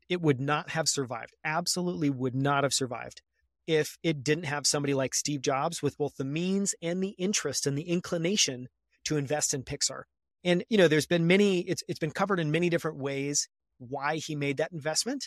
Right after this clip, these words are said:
And, you know, he's, he's said many times before that the most talent-dense team he's ever s-, met in his life was the team at Pixar. And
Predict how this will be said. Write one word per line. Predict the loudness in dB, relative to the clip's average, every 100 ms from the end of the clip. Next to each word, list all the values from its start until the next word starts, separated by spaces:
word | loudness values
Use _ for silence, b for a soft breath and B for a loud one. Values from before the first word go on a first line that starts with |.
| -6
And, | -4 -2
you | 0
know, | 0
he's, | -2 -6
he's | -6 -4 -2
said | 2 2 0
many | -2 -2
times | -2 -4
before | -6 -6 0 0 0
that | -2
the | -4
most | -6 -6
talent-dense | -6 -6 -4 -4 -4 -4
team | -4 -4 -6
he's | -6 -4
ever | -4 -4
s-, | -6 -8
met | -8 -8 -8
in | -6
his | -6
life | -6 -8 -8 -8
was | -6 -4
the | -4
team | -6 -8
at | -10
Pixar. | -6 -4 -4 -6 _ _ _ _ -4
And | -4